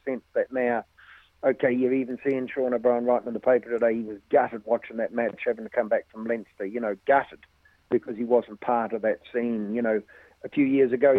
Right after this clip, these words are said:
you might have been sitting on a plane coming back from Leinster and saying, "Oh, you know what, I'm glad I wasn't involved, you know,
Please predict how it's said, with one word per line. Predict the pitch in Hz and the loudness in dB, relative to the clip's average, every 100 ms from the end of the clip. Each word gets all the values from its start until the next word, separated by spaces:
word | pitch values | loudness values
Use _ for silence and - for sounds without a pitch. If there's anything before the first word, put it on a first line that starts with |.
| 131 | 2
you | 131 | 0
might | 131 135 | 4 4
have | 123 | 2
been | 127 - | -2 -6
sitting | 147 143 | -6 -2
on | 131 | 0
a | 127 | 0
plane | - 143 135 | 2 2 4
coming | 143 131 | 0 2
back | 123 123 | 0 -2
from | 135 135 | -2 -2
Leinster | 123 123 | -2 -2
and | |
saying, | 131 131 | 0 0
"Oh, | 139 | 0
you | 135 135 | -2 0
know | 135 | 4
what, | 139 - - - _ | 2 0 -20 -20 _
I'm | 135 127 | -4 4
glad | 156 156 | 6 6
I | 143 | 6
wasn't | 135 143 139 | 4 0 -4
involved, | 135 143 147 147 127 | -4 -2 -2 -4 -6
you | 147 | -8
know, | 143 | -8